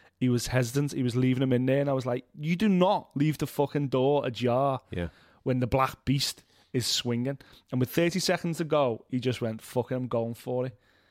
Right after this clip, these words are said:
Speaker 1: And that was a, that was a right hand George Foreman would have
Speaker 2: Mate.
Speaker 1: been proud of, wouldn't it?
Speaker 2: Well, yeah, and I was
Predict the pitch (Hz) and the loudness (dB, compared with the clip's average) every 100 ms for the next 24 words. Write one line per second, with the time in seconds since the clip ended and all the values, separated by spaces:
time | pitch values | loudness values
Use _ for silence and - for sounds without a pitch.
0 | _ _ - 123 131 147 139 123 - _ | _ _ -2 2 2 2 2 2 -2 _
1 | - 135 143 143 127 127 - 127 123 123 | -6 0 2 2 2 2 2 0 0 2
2 | 120 117 - 120 123 131 160 135 131 135 | 2 2 -2 -4 -2 0 2 0 0 -2
3 | 135 135 127 131 139 _ 165 165 156 - | -2 -4 -4 -6 -8 _ -2 0 0 0
4 | 170 156 85 - _ - 139 135 127 _ | 2 2 0 -8 _ 2 4 4 0 _
5 | _ _ - 139 143 127 | _ _ 0 2 4 0